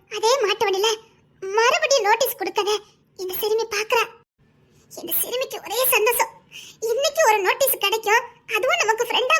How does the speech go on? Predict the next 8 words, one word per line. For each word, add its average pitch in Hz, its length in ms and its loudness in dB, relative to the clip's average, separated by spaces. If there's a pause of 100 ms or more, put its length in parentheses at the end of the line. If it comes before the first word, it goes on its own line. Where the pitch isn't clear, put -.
மாறிடும்னு 494 520 2 (540)
ரொம்ப 427 320 -4
சந்தோஷம். 587 480 0 (540)
ஒவ்வொரு 427 240 0
குழந்தைய 427 300 -2
கூட்டி, 466 200 0 (260)
"எனக்கு 415 440 0
வாங்கித்தா, 494 320 2